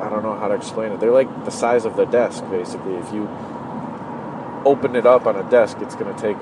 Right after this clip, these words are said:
all of the desk, you know, for most desks. And, you know, it's, like, the actual comic page sizes, and you see, like, all the,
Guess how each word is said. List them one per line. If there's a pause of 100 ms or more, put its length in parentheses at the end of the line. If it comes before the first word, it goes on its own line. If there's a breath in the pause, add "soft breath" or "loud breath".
all
of
the
desk, (120)
you
know, (120)
for (500)
most
desks. (1500)
And,
you
know,
it's,
like,
the
actual (540)
comic (100)
page
sizes, (100)
and (500)
you
see,
like,
all
the,